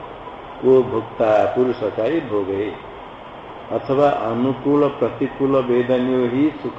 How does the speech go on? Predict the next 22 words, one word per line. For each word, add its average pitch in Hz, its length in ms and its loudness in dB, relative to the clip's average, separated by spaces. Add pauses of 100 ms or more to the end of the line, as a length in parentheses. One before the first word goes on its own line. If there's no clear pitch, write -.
(140)
दुखानुभव 117 880 0
भोग, 101 320 -2 (1040)
अर्थात 110 260 -4
भोग 113 320 0
होता 120 280 0
है 131 80 4
सुख 123 240 -4
दुख 123 400 0
का 127 80 2
अनुभव। 131 560 0 (1300)
सुख 117 200 -2
दुख 113 300 0
अन्यतर 110 440 -2
साक्षात्कार 117 760 -2
कहते 110 380 -4
हैं 104 140 -10
तर्क 113 240 -4
में। 107 220 -6 (1080)
जो 123 340 6
अनुकूल 139 640 0
प्रतिकूल 127 580 0 (760)
वेदनीय, 107 640 0